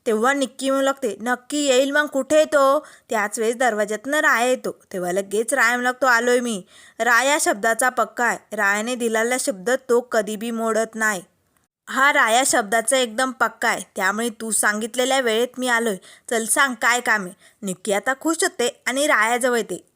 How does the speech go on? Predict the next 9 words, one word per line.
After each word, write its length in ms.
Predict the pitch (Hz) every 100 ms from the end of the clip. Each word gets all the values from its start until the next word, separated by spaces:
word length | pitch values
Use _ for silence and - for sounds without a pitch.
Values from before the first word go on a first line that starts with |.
| -
अण्णा 300 | 220 214 208
मात्र 300 | 208 214 220
रूममध्ये 480 | 247 247 226 214 269
झोपलेले 480 | 262 302 226 240 254
असतात. 220 | 254 190 - - - -
अण्णांची 380 | 240 285 294 339
तब्येत 260 | 277 247 294
बिघडलेली 560 | 247 247 254 247 233
असते. 200 | 214 -